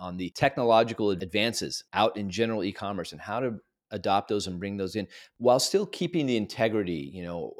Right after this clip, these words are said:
uh, wineries, again, very much, you know, about the heritage,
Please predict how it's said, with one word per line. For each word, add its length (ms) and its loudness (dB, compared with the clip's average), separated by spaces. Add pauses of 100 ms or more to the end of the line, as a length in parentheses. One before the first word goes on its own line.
uh, 140 -8
wineries, 600 -2
again, 400 -4 (380)
very 240 2
much, 380 0
you 120 -6
know, 120 -4
about 200 -6
the 60 -10
heritage, 680 -4